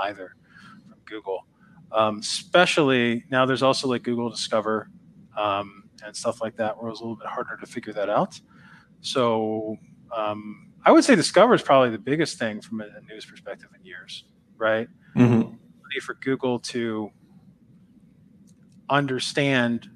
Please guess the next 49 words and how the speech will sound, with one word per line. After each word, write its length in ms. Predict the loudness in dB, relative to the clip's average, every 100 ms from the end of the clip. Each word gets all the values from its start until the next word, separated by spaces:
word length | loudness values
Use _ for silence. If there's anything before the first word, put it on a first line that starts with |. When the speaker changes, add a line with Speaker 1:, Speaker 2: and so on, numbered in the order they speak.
| -20
Speaker 1:
the 80 | -16
topic 460 | 2 6 6 2
matter 260 | 0 0 0
that 100 | -2
someone's 320 | -4 -6 -6 -12
interested 360 | -16 -14 -10 -8
in 80 | -8
and 120 | -8
then 100 | -10
give 160 | -8 -10
them 160 | -10
a 20 | -10
story 480 | -8 -4 -2 0
that 100 | -2
they're 120 | -4 -4
likely 300 | -4 -6 -12
to 60 |
click 240 | -12 -12 -10
on 140 | -10
and 160 | -10 -4
read 160 | -2
without 240 | 2 2 2
even 180 | 0
doing 200 | -4 -4
the 80 | -6
query 520 | -10 -6 2 4 4 0 _ _ _ -20 _ _ _ _ _ _ -10
is 100 | -8
amazing. 640 | -4 -2 -2 -2 -8 -18 -20 -10
Um, 500 | -2 0 0 0 -4 -2
but 140 | -4
from 160 | -2 2
news 240 | 4 6
S 260 | 6 4 6
E 100 | 8
O, 360 | 10 8 4 -4
fast, 340 | 0 4 2 2
fast, 300 | 2 2 2
fast, 300 | 2 2 -2
fast, 260 | -8 -6
fast. 460 | 0 2 2 -2 -12 _ _ -20 _ _ -6
Try 160 | -2
to 60 | 0
have 100 | -2
the 60 |
site 220 | -6 -8 -8
as 100 | -10
fast 320 | -10 -10 -10
as 100 | -12
possible. 720 | 0 2 2 0 0 0 -2